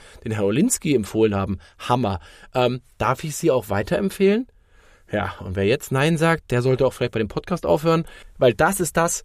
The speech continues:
was auch eine Extrameile beinhaltet, dass man auch mal für den Kunden was löst. Ich hatte,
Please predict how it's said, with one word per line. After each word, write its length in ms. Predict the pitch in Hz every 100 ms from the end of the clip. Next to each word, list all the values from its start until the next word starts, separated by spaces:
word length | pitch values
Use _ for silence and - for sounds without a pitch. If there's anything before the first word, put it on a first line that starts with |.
| -
was 180 | - 131
auch 200 | - 165
eine 100 | 165
Extrameile 480 | - - 98 98 98
beinhaltet, 560 | 80 90 95 82 80 - - -
dass 180 | 110 -
man 80 |
auch 140 | 139 131
mal 100 | 147
für 140 | 147
den 100 | 135
Kunden 220 | 120 151
was 100 | 131
löst. 100 | -
Ich 140 | - 143
hatte, 180 | 185